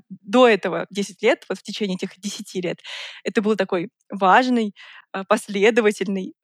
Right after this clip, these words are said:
э, путь развития нашей мужской гимнастики.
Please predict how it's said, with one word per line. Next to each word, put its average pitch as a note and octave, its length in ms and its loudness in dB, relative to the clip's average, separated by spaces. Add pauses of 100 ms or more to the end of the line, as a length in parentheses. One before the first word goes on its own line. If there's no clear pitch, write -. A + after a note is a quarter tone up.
э, - 40 -18 (120)
путь A#3 240 -2
развития G3 680 2 (140)
нашей A3 280 2
мужской G#3 300 0
гимнастики. F#3 500 -4